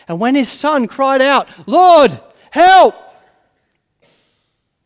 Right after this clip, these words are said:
the father turned his face away and poured his righteous anger out on his son. It was always the plan. The son knew it. The father knew it.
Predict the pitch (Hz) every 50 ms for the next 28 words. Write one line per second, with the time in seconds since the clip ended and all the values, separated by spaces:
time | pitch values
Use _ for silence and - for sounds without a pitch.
0 | _ _ _ _ _ _ _ _ _ _ _ _ 147 - _ 170 185 196 202 185
1 | 175 - - - 196 190 170 185 170 - - - 185 165 - - 143 127 127 135
2 | _ _ _ _ _ _ _ _ _ _ _ _ _ _ _ _ _ _ _ _
3 | _ _ _ _ _ - 143 - _ - 165 151 151 143 135 143 143 147 143 -
4 | - 135 _ - 135 139 131 127 131 120 131 131 131 127 131 135 - - 147 135
5 | 127 _ _ _ _ _ _ _ _ _ _ _ _ _ _ _ _ _ _ _
6 | _ _ _ _ _ _ _ _ _ _ _ _ _ _ - 190 185 190 175 -
7 | _ 208 214 220 233 240 233 214 - 226 - _ 220 226 202 175 143 123 _ _
8 | _ _ _ _ - 143 - - - 226 254 247 233 226 240 247 247 226 - _
9 | _ _ - 170 - - - - 269 262 269 269 233 170 160 139 135 131 123 127
10 | 135